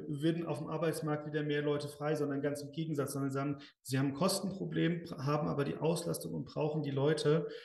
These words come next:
Ähm, und da glauben wir, dass aus der do-, demografischen Entwicklung, ähm, dass es keine andere Möglichkeit, äh, abs-, auf absehbare Zeit geben wird, als das durch Technik zu ergänzen.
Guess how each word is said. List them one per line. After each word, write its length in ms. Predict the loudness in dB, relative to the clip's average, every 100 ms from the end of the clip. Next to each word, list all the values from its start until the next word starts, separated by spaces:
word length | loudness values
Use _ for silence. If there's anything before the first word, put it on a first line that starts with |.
| -10 0
Ähm, 160 | 0
und 160 | 2 0
da 80 | 0
glauben 340 | 0 0 0
wir, 80 | -2
dass 160 | -2
aus 120 | -4 -4
der 100 | -2
do-, 220 | -2 -2
demografischen 720 | -2 -2 -2 -2 0 -2 -2
Entwicklung, 680 | -2 -4 -2 0 0 -2 -4 -14 _ -4
ähm, 580 | 2 4 2 0 -4 -12
dass 400 | -6 -2 -2 -4
es 340 | -6 -10 -12 _
keine 240 | 0 0 4
andere 240 | 2 4
Möglichkeit, 720 | 2 2 -4 -2 -2 -2 -2
äh, 120 | -6 -8 -6
abs-, 220 | -6 -6 -8
auf 120 | -6
absehbare 440 | -4 -2 0 0
Zeit 180 | 0 0
geben 280 | 4 4 4
wird, 200 | 2 0 -12 2
als 220 | 2 4
das 160 | 0 2
durch 180 | -2 0
Technik 420 | -2 -2 -4 -4
zu 80 | -4
ergänzen. 680 | 2 2 2 0 0 -2